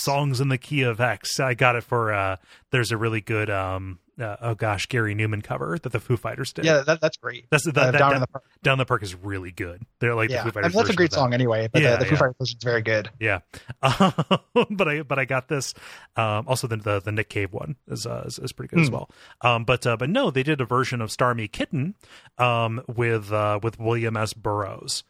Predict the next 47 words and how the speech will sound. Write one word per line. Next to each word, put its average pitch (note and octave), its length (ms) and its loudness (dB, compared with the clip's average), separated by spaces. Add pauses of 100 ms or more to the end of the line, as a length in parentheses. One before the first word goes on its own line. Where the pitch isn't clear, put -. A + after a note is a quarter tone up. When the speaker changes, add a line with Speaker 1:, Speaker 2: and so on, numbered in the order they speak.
(120)
Speaker 1:
and A#2+ 100 -2
I B2 60 4
have A2+ 100 0
no A2+ 140 -2
idea G#2+ 200 -2
what G2+ 140 -6
the G#2 100 -6
fuck - 460 -10
is G#2 100 -6
going F#2 260 -12 (100)
<laughs> - 80 -4
on. D3+ 80 -2 (1040)
Speaker 2:
It's, D#3+ 180 2
uh, C#3+ 180 6
it's D3 160 2
somehow F#3 440 2
slower. B2 580 0 (160)
Speaker 1:
<laughs> F4+ 160 -2
Yep. A3 160 4 (640)
Speaker 2:
Like, E3+ 140 4
the F#3+ 100 4
music G3+ 360 2
is E3 120 0
actually D3+ 400 0
slower, D3+ 400 4
and C#3 100 2
I D#3 60 4
don't F#3+ 80 2
know A3+ 80 2
if - 80 0
that's F3+ 180 2
because, C#3+ 720 0 (220)
like, C3+ 120 2
William D3 260 4
S. C3 120 2
Burroughs C#3 240 4
couldn't D#3 200 0
keep C#3+ 200 0
up D3 160 4
with C#3 80 -6
the C3 100 2
blistering C3 500 2
pace C3 340 2
of D3+ 160 8
Starmy G3 500 4
Speaker 1:
<laughs> - 120 0
Speaker 2:
Kitten. G3+ 320 2